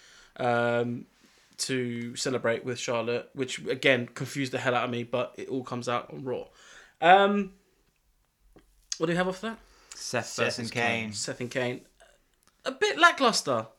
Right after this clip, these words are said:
Speaker 2: This is the match of the night I genuinely didn't really care about. As I have,
Speaker 1: It just, it
Speaker 2: sad
Speaker 1: just
Speaker 2: to say when it's a
Speaker 1: wasn't,
Speaker 2: champion
Speaker 1: yeah,
Speaker 2: involved.
Speaker 1: exactly. It just didn't seem like it was.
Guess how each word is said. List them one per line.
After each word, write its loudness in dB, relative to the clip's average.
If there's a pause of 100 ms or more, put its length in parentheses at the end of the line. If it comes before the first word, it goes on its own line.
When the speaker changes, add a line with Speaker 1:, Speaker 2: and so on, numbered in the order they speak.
(120)
Speaker 2:
This 2
is -6
the -2
match -2
of -4
the -4
night 0
I -4 (180)
genuinely -2
didn't -4
really -4
care 0
about. 0 (220)
As -4
I 4
have, 8
Speaker 1:
It 2
just, 8
it 0
Speaker 2:
sad 12
Speaker 1:
just 12
Speaker 2:
to 2
say 8
when 6
it's 4
a 0
Speaker 1:
wasn't, 0
Speaker 2:
champion 4
Speaker 1:
yeah, 8
Speaker 2:
involved. 6
Speaker 1:
exactly. 2
It -6
just -2
didn't 0
seem 0 (560)
like 4 (880)
it 0
was. 0